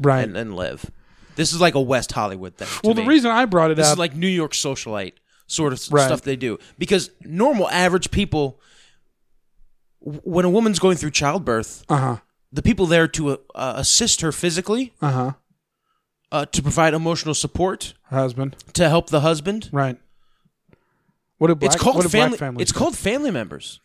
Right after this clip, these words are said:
Speaker 1: <laughs>
Speaker 2: It's called
Speaker 1: Right.
Speaker 2: your mother.
Speaker 1: Right.
Speaker 2: It's called your sisters.
Speaker 1: Well, and
Speaker 2: It's
Speaker 1: I
Speaker 2: called
Speaker 1: think,
Speaker 2: your,
Speaker 1: I think that's
Speaker 2: it's
Speaker 1: typically
Speaker 2: called
Speaker 1: who
Speaker 2: your
Speaker 1: it
Speaker 2: best
Speaker 1: is.
Speaker 2: friend,
Speaker 1: Right,
Speaker 2: right?
Speaker 1: right.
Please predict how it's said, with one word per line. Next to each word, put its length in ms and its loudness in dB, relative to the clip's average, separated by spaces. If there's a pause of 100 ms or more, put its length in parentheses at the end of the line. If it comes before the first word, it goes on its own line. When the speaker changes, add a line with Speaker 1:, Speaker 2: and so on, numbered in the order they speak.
(200)
Speaker 1:
<laughs> 140 -12
Speaker 2:
It's 300 0
called 200 4
Speaker 1:
Right. 80 0
Speaker 2:
your 100 2
mother. 460 -2 (120)
Speaker 1:
Right. 320 -2
Speaker 2:
It's 180 -4
called 220 0
your 100 -4
sisters. 600 -6
Speaker 1:
Well, 160 0
and 80 0
Speaker 2:
It's 120 2
Speaker 1:
I 40 0
Speaker 2:
called 160 8
Speaker 1:
think, 60 -8
Speaker 2:
your, 80 0
Speaker 1:
I 20 -8
think 160 -2
that's 160 0
Speaker 2:
it's 140 0
Speaker 1:
typically 120 4
Speaker 2:
called 140 2
Speaker 1:
who 60 0
Speaker 2:
your 120 0
Speaker 1:
it 20 -2
Speaker 2:
best 240 0
Speaker 1:
is. 80 -10
Speaker 2:
friend, 400 -6 (120)
Speaker 1:
Right, 440 0
Speaker 2:
right? 280 -4
Speaker 1:
right. 0 -